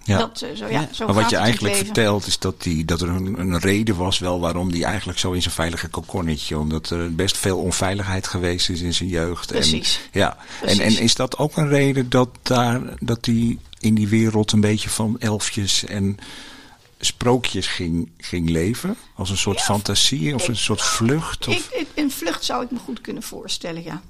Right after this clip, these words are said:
Speaker 2: Ja.
Speaker 3: Toch het,
Speaker 2: Ja.
Speaker 3: het, het aloude escapisme, zeg maar. Het, eh, <clears throat>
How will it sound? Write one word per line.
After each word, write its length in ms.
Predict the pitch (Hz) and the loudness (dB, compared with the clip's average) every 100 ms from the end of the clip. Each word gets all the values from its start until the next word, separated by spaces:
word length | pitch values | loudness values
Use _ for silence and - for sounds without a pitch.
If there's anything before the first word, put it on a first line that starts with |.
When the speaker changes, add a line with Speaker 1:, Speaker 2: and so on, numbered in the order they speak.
| - | -8
Speaker 2:
Ja. 160 | 277 - - | -6 -6 -6
Speaker 3:
Toch 160 | 143 | -4
het, 160 | 139 - | -2 -2
Speaker 2:
Ja. 60 | 123 | -2
Speaker 3:
het, 100 | - | -4
het 200 | 120 - | -6 -2
aloude 420 | 127 120 113 107 | 0 2 0 0
escapisme, 720 | 110 - 104 104 95 101 98 | 0 -2 -2 -4 -4 -4 -4
zeg 180 | 98 98 | -6 -6
maar. 200 | 104 92 | -8 -6
Het, 200 | 95 - | -8 -8
eh, 80 | 98 95 95 98 - - | -6 -6 -6 -10 -14 -2
<clears throat> 140 | - | 2